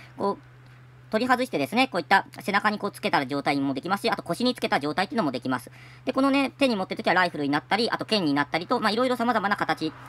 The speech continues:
に変わるようになってます。え、中に入っている、えー、部品がこちらになりまして、そのこ-、剣のね、内側にこう貼るシールがですね、結構こう硬い、あの、しっかりしたこう、し-、えー、こう、綺麗なこう、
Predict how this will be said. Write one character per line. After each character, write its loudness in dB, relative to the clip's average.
に 2
変 4
わ 6
る -2
よ 0
う 0
に 0
な -2
っ -8
て -10
ま -4
す。 -12
え、 -2
中 0
に 0
入 2
っ -14
て -8
い -4
る、 -2
え 0
ー、 -4
部 -6
品 -8
が -4
こ -6
ち -8
ら 0
に -2
な 0
り -4
ま 0
し -8
て、 2
そ -4
の 0
こ-、 0
剣 -2
の 0
ね、 -2
内 -4
側 6
に -6
こ -4
う -4
貼 4
る -2
シ 0
ー 2
ル 0
が 4
で -6
す -14
ね、 0
結 -2
構 0
こ -6
う -6
硬 4
い、 2
あ 4
の、 2
し -18
っ -18
か 0
り 0
し -12
た 0
こ -4
う、 -4
し-、 -10
え 0
ー、 -6
こ -4
う、 -16
綺 -2
麗 6
な 2
こ 0
う、 -16